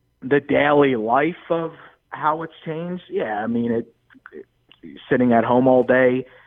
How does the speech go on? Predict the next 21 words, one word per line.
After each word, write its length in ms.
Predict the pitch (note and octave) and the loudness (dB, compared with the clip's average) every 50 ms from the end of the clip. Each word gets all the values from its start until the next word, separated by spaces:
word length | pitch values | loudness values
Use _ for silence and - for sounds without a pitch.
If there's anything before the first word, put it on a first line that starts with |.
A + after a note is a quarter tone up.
| _ _ - | _ _ 0
there's 140 | B2+ C3+ | 2 2
only 200 | D#3+ D#3 D3 C3 - - | 2 2 0 -2 -2 0
so 100 | C#3+ C3 | 0 0
many 180 | B2+ B2+ A#2+ A2+ | 0 0 -2 -2
phone 280 | - - A#2+ A#2+ A#2+ | -2 0 0 0 0
calls 320 | - - A#2+ A#2+ B2 A#2+ A#2+ | 0 2 2 2 2 2 -2
you 120 | A#2+ A#2 | -6 -6
can 160 | - A#2+ A2 | -6 -6 -4
make. 440 | A2 A2+ A#2 A#2+ B2 A#2+ - - - _ - _ _ _ _ - | -2 0 0 -2 -2 -6 -10 -16 -20 _ -20 _ _ _ _ -4
You 80 | - A#2+ | -2 0
know, 140 | B2 A#2+ A#2 | 2 4 4
the 100 | B2+ B2 | 4 4
one 280 | C3 C#3+ E3 E3+ E3 | 4 4 2 2 0
thing 240 | E3 - E3 D#3+ D#3 | -2 -2 -2 0 0
it 100 | C#3+ A#2+ | -2 -4
has 300 | B2 C3+ C#3 D3+ D3+ D3 C#3+ C#3 | -2 -2 -2 0 -2 -2 -4 -2
done 240 | D3 D#3 E3 E3 D#3+ | 0 0 0 0 0
is 180 | C3+ B2+ A#2 - - _ _ _ _ _ _ _ - | -4 -6 -6 -8 -16 _ _ _ _ _ _ _ -4
I've 180 | - C3 C#3 C3 | -2 -2 -2 0
never 320 | C#3+ C#3+ D3 C#3 C3+ C3 - - - - | 0 -2 0 2 0 0 0 -4 -8 -6
seen 500 | D3 D3 D3 D3+ D3 D3 C#3+ C#3 C#3 | -6 -4 -4 -6 -8 -10 -10 -12 -14